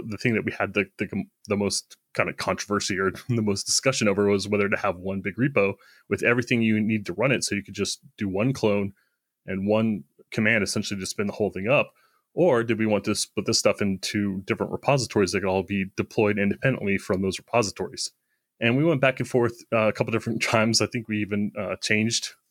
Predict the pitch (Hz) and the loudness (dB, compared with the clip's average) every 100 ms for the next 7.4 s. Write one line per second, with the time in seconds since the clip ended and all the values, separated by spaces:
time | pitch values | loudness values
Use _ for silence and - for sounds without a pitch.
0 | - 104 98 104 107 - - 120 123 - | -4 0 2 2 0 -2 0 0 0 -4
1 | - - _ _ 113 117 113 120 107 107 | -10 -20 _ _ 2 4 4 4 4 2
2 | 104 - - 120 101 95 - 147 101 - | 2 0 2 0 0 -4 0 2 2 -2
3 | - _ _ _ _ _ - 107 104 98 | -12 _ _ _ _ _ -2 2 2 2
4 | 107 113 - 110 101 101 98 101 95 98 | 2 0 2 2 2 0 0 -2 -2 -4
5 | - 110 98 92 - 107 95 101 101 101 | -2 0 0 -2 0 0 0 -2 -2 -2
6 | 92 104 107 104 92 98 101 98 98 107 | -2 -2 -2 0 -2 -2 -2 0 2 2
7 | 104 98 - - | 2 2 0 -2